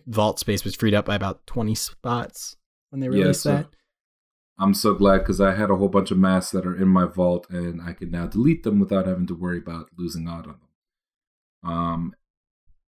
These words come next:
Speaker 2: but yeah, th-, there's a lot of things that we can expect, and we are really not sure. Um,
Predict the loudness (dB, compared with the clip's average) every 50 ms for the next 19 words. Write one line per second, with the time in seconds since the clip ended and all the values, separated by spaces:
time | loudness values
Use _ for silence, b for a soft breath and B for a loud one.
0 | _ _ _ _ -6 0 2 4 6 6 4 4 2 0 -4 -6 -6 -8 -16 -20
1 | -20 _ _ _ _ -4 0 2 4 4 6 6 6 6 6 6 6 6 4 4
2 | 4 4 4 6 4 4 4 2 2 4 4 2 2 2 -2 -6 -6 -6 -6 -6
3 | -4 -2 -2 -2 -4 -6 _ _ -20 -20 -20 -20 _ _ _ _ _ _ -4 0
4 | 0 2 4 4 4 2 2 -2 -8 _ -8 -2 2 4 6 6 6 6 4 2
5 | 0 0 0 0 0 -2 0 2 4 6 6 6 6 4 4 2 0 0 0 2
6 | 2 2 2 0 -2 -4 -10 -10 -6 -2 -2 -2 0 0 -2 -4 -4